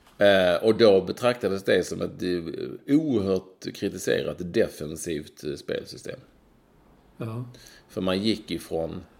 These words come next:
Speaker 1: fyra två fyra till fyra tre tre.
Speaker 2: Och idag säger vi att det är ett mer offensivt spelsystem än fyra fyra två.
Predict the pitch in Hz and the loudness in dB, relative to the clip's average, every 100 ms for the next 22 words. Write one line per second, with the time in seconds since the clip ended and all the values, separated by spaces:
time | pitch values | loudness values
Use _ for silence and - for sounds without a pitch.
0 | _ _ _ _ _ - - _ - - | _ _ _ _ _ -20 -20 _ -20 -20
1 | - - 101 104 98 87 - 92 80 - | -16 -8 -6 -4 -4 -6 -4 -2 -2 -4
2 | 87 90 95 85 - - - - - - | -8 -6 -8 -10 -10 -12 -12 -12 -10 -12
3 | - - - - - - - _ _ _ | -14 -14 -14 -14 -16 -16 -20 _ _ _
4 | _ _ _ _ _ _ - - - - | _ _ _ _ _ _ -20 -20 -20 -20
5 | - _ _ _ _ - 131 123 139 113 | -20 _ _ _ _ -2 0 2 2 2
6 | 120 123 - _ - - 143 127 135 170 | -2 -8 -14 _ -10 -2 0 0 0 0
7 | 127 123 131 123 143 131 127 - - - | 0 0 -2 -2 -2 -4 -4 -6 -4 -4
8 | - 180 180 156 123 - - 131 123 120 | -2 -4 0 -2 -2 -8 -6 -4 -4 -6
9 | - 117 120 120 113 117 - 120 117 113 | -6 -8 -8 -10 -10 -8 -6 -6 -6 -8
10 | 127 113 117 - | -8 -8 -12 -10